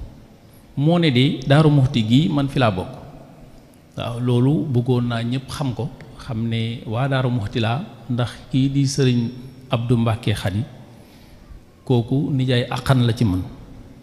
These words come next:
Euh, bi mu ko xamee ak man bi ma ko xamee nag yàggul. Xëy na loo moom war a tax, moo tax ba ñëw gi xawoon na yéex tuuti. Euh, te it nag ñi ma fi fekk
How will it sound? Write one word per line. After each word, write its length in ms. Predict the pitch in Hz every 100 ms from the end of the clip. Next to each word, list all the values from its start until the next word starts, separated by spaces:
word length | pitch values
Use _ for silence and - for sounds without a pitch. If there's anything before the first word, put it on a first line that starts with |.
| - - - - - - - -
Euh, 340 | 117 113 - - - - - - - -
bi 300 | 131 123 147
mu 120 | 165
ko 80 | 165
xamee 400 | 165 156 147 139 135
ak 160 | 139
man 200 | 151 135
bi 80 | 123
ma 100 | 160
ko 80 | 165
xamee 300 | 120 131 120
nag 140 | 110 110
yàggul. 360 | 117 110 107 92 - - - - - -
Xëy 120 | 123
na 100 | 120
loo 340 | 123 131 143
moom 380 | 151 147 131 120
war 180 | 120 120
a 60 | 123
tax, 240 | 123 -
moo 300 | - 123 117
tax 240 | 117 120 -
ba 240 | 101 135 - - - - - - - -
ñëw 280 | 120 135 135
gi 280 | 113 139 247 - - - -
xawoon 320 | - 147 131
na 60 |
yéex 320 | 117 117 107 -
tuuti. 320 | 110 - - - - - - - - - - - -
Euh, 100 | - -
te 80 | 143
it 220 | 143 147
nag 180 | 151 156 - - - - -
ñi 180 | 135
ma 100 | 165 185
fi 140 | 185
fekk 320 | - 147 139